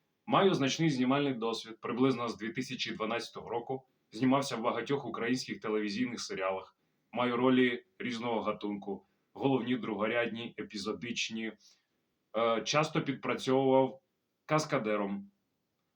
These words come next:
Непрофесійно, але маю досвід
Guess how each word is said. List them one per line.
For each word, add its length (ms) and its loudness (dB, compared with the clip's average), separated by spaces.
Непрофесійно, 1400 4
але 580 6
маю 560 2
досвід 500 0